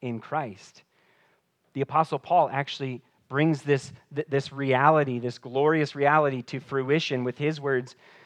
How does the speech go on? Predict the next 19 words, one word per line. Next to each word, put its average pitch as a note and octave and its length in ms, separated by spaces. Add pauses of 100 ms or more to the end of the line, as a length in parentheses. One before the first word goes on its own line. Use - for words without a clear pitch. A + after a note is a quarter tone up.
(160)
to C3+ 100
Titus C#3+ 460
in B2+ 80
Titus C3 320
chapter C3 340
three, C3+ 320 (880)
verses B2 300
three C#3 200
through C#3 180
eight. C#3+ 160
He B2 80
says, C3+ 180
"For D3 160
we D#3+ 160
too F3 260
were C3+ 140
once B2+ 260
foolish, D3+ 540 (540)
disobedient, D3+ 840